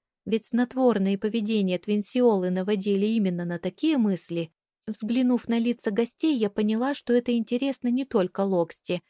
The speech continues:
Все очень внимательно смотрели на меня.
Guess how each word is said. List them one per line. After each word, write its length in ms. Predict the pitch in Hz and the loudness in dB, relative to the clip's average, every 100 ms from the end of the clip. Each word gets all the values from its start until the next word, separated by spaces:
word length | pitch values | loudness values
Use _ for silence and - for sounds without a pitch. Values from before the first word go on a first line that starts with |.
| _ _ _ | _ _ _
Все 220 | - 254 233 | -4 2 4
очень 500 | 240 320 - 311 294 | 4 0 -2 -6 -2
внимательно 760 | 214 202 185 262 - 262 240 | 0 2 2 -2 -2 -2 -2
смотрели 580 | - 208 202 208 220 220 | -2 -4 -2 -2 0 0
на 140 | 208 | 0
меня. 460 | 196 202 185 160 | 0 0 0 -4